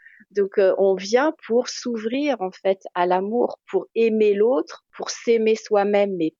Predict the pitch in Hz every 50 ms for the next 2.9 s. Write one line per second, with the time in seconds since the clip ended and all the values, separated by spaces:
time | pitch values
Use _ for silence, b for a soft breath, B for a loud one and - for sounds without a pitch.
0 | _ - 240 233 233 226 214 190 180 175 170 - - 175 170 170 165 170 180 185
1 | 185 180 170 - 160 151 - - 180 180 165 165 170 165 - - 170 170 - -
2 | - 190 - - 165 156 151 143 156 196 254 277 277 - - _ - 165